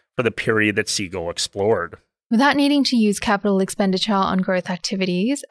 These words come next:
Speaker 2: Philip Morris was able to focus their efforts elsewhere. The first was diversification.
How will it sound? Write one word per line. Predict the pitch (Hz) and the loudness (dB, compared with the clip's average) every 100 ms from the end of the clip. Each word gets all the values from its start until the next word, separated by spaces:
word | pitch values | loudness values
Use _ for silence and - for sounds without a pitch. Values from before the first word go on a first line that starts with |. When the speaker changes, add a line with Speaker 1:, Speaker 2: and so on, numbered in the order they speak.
| - - | -6 -2
Speaker 2:
Philip | 285 - | 0 2
Morris | 247 247 240 - | 2 2 0 0
was | 214 | 0
able | 214 208 214 | 2 2 0
to | 208 | 0
focus | 202 196 185 202 - | 0 0 2 0 0
their | 202 196 | 0 0
efforts | 180 180 - | -2 -4 -4
elsewhere. | - 208 220 233 190 175 190 _ - - - - - | 0 0 0 2 2 0 -6 _ -16 -14 -14 -8 -2
The | 214 | 2
first | 247 262 - | 4 4 2
was | 262 226 | 0 2
diversification. | 208 185 180 196 196 202 220 196 175 190 | 2 2 0 -4 0 2 2 0 -2 -6